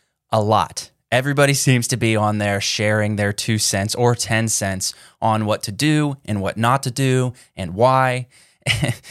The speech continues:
And funny enough, a lot of it actually does contradict itself, which leaves the rest of us out here kinda scratching our heads as to, like, well, which one's right? Which way are we <laughs> supposed to go?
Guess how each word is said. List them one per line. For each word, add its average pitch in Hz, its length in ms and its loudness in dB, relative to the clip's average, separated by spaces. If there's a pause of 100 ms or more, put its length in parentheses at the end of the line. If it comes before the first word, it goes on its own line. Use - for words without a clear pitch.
(300)
And 151 160 0
funny 160 340 0
enough, 131 460 0 (240)
a 120 80 2
lot 131 320 2
of 120 80 0
it 113 180 -2
actually 120 420 -2
does 117 320 2
contradict 104 600 -4
itself, 80 460 -2
which 113 240 -2
leaves 113 480 -2
the 110 140 0
rest 139 260 2
of 113 80 -2
us 107 180 0
out 101 200 -2
here 104 320 -4
kinda 131 260 -4
scratching 113 460 0
our 104 120 0
heads 104 360 0
as - 180 -6
to, 92 300 0
like, 90 280 -6 (680)
well, 98 240 0
which 110 240 -2
one's 113 240 -2
right? 107 320 0 (260)
Which 104 320 -4
way 107 220 2
are 98 120 0
we 98 100 -4
<laughs> - 120 -2
supposed 123 440 2
to 135 120 -6
go? 117 400 0